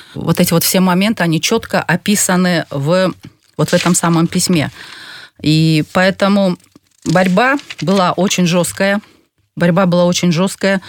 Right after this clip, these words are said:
И, м, даже вот, э, я могла бы привести такой вот отрывок из этого письма тридцатки, где было написано, «Национальное регулирование Средней Азии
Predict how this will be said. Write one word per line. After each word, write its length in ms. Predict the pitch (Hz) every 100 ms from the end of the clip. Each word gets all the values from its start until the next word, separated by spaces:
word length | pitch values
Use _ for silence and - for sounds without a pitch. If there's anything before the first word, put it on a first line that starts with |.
| - - - -
И, 520 | 165 196 214 214 170 _ _ - -
м, 720 | - 80 - - - - -
даже 500 | - - 165 185 196
вот, 240 | 202 185 -
э, 520 | 160 160 151 143 139 - _ _ -
я 140 | 156
могла 280 | 175 190 196
бы 100 | 180
привести 560 | - 190 185 - 180 160 156 _ _ _ - - - - -
такой 260 | 170 170
вот 180 | 151 151
отрывок 640 | 175 - 277 220 170 - - _
из 140 | - 160
этого 260 | 170 151
письма 340 | 151 185 180 156
тридцатки, 520 | 165 196 262 294 175
где 280 | 147 208 196 - - - -
было 220 | 190 196
написано, 600 | 202 196 202 - 147 131 - - _ -
«Национальное 680 | 180 - 208 220 226 220 208
регулирование 720 | 196 185 202 214 196 190 185
Средней 480 | 180 170 196 180 180
Азии 480 | 180 202 165 160